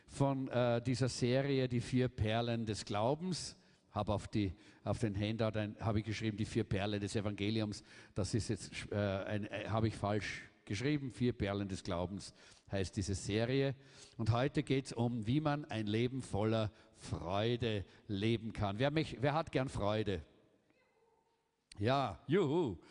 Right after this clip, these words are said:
genau, wir alle haben gern Freude und ich möchte aus dem Römerbrief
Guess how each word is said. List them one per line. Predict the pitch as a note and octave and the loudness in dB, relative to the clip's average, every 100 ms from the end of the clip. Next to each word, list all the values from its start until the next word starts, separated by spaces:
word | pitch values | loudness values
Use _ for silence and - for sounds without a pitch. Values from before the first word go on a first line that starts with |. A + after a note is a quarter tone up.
| - - - | -20 -8 -2
genau, | B2+ B2+ B2 | 2 2 2
wir | A2 G2+ | 0 2
alle | C#3+ F#3+ | 2 4
haben | E3 E3 D3 | 2 2 0
gern | C#3+ C3+ | 0 0
Freude | - G#2+ G#2+ C#3 F3+ F3+ | -2 0 2 2 2 2
und | C#3+ | 0
ich | B2 | 2
möchte | C3 B2+ C#3 | 0 2 0
aus | A2+ | 0
dem | A2+ A2 | 0 2
Römerbrief | C3 F3 - C#3+ C3+ | 4 4 2 2 2